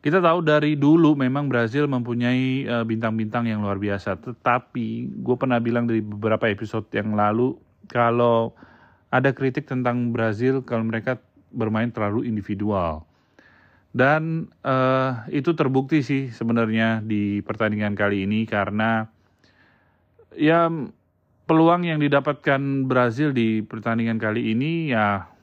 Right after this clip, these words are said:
dari dua babak utama itu murni dari, eh, skill individu, bukan hasil kerjasama yang taktis gitu ya. Em, memang mereka mendominasi penyerangan, eh, beberapa kali,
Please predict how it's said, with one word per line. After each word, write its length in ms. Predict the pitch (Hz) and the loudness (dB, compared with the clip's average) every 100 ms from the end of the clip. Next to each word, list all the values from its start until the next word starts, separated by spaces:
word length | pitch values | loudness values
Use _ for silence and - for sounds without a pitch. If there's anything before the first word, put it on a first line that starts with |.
| _ _ - | _ _ -20
dari 920 | - 113 104 104 104 101 101 98 98 | -8 -4 0 0 0 0 -2 -2 -4
dua 260 | 98 101 95 | -4 -2 -2
babak 380 | 95 92 101 - | -2 -4 -6 -8
utama 640 | 101 - 95 92 98 101 | -18 -4 -2 0 -2 -4
itu 560 | 110 110 139 135 131 - - _ _ _ | -6 -6 -4 -4 -4 -10 -16 _ _ _
murni 480 | - 113 101 107 120 | -6 -4 -2 -2 -2
dari, 480 | 101 90 104 104 104 | -2 -4 -4 -4 -6
eh, 280 | - - - | -10 -14 -16
skill 240 | - 104 104 | -6 -4 -2
individu, 560 | 95 95 113 110 85 95 | -4 -2 0 0 -2 -6
bukan 400 | 98 107 113 104 | -6 -2 -2 -2
hasil 320 | 98 101 104 | -4 -4 -4
kerjasama 720 | 101 95 90 98 98 98 95 - _ _ _ _ - | -4 -6 -6 -6 -4 -4 -6 -12 _ _ _ _ -12
yang 160 | 95 87 | -10 -4
taktis 480 | 107 - 135 - | -4 0 -2 -2
gitu 160 | 98 87 | -6 -6
ya. 240 | 87 95 - _ _ _ _ _ _ _ _ _ _ _ | -6 -8 -12 _ _ _ _ _ _ _ _ _ _ _
Em, 680 | 104 104 107 107 107 104 104 98 - | -2 2 2 2 0 -2 -6 -12 -2
memang 240 | 120 139 143 | 0 2 2
mereka 240 | 135 143 | 0 0
mendominasi 560 | 143 120 117 117 110 127 | 0 2 2 2 0 -2
penyerangan, 880 | 117 117 113 113 123 127 131 127 | -2 0 2 2 2 0 -2 -6
eh, 640 | 110 104 - 101 101 98 98 98 | -10 -12 -6 -4 -2 -2 -2 -4
beberapa 400 | 98 107 101 104 | -4 -2 -2 0
kali, 600 | 113 110 117 117 110 | 0 0 0 -2 -4